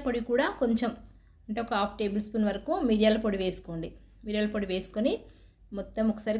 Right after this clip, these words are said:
కలుపుకోండి. ఇలా మొత్తం ఒకసారి కలుపుకున్న తర్వాత వేరొక ప్లేట్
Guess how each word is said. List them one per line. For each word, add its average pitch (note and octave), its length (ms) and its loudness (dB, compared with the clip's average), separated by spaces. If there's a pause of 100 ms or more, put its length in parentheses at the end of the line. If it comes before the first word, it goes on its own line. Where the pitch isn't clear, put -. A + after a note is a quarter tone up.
కలుపుకోండి. F#3 500 -2 (3500)
ఇలా A3 200 2
మొత్తం G#3 340 -4
ఒకసారి G#3 320 -2
కలుపుకున్న G3 460 -4
తర్వాత E3+ 300 -4 (1400)
వేరొక C4+ 340 4 (380)
ప్లేట్ A#3 260 2